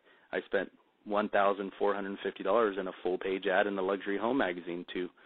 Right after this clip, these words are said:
to advertise that property for them, you know? Um, so it, it's different. Don't, you can't swing for the fence if you can't hit a ground ball, you know? Start off with the, the homes that you're gonna get the action, that you're gonna get those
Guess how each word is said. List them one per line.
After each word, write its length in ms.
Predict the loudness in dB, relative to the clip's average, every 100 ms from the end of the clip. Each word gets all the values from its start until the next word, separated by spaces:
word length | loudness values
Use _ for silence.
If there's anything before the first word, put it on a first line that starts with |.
| -20 -20 -2
to 120 | 2
advertise 400 | 4 2 2 2
that 180 | 4 2
property 380 | 2 -2 -2 -8 -6
for 60 |
them, 260 | -4 -4 -4
you 80 | -4
know? 220 | -4 -6 -10 -20 -20 -20 _ -6
Um, 340 | -4 -4 -6 -14 _ _ _ _ _ 2
so 220 | 2 2 -4 -4
it, 260 | -2 2 0 0
it's 140 | -4 2
different. 380 | 2 2 -6 0
Don't, 240 | 0 0 _ -20 -20 -20 _ _
you 80 | 4
can't 220 | 6 6 2 -16 4
swing 180 | 6 8
for 60 | 6
the 80 | 6
fence 180 | 6 4
if 100 | 2 -4
you 80 |
can't 240 | -2 -2 0
hit 140 | 0
a 40 | 0
ground 280 | 0 2
ball, 240 | 6 6 6
you 100 | 2
know? 160 | -2 -4
Start 200 | 6 8
off 140 | 10 8
with 120 | 4 2
the, 200 | -2 -4 -6
the 80 | -2
homes 300 | 2 4 2
that 100 | -2
you're 140 | -2
gonna 160 | -2 -2
get 180 | -2 0
the 120 | 2
action, 320 | 4 4 0
that 80 | -4
you're 100 | -4
gonna 160 | -4 -4
get 180 | -4 -2
those 160 | -2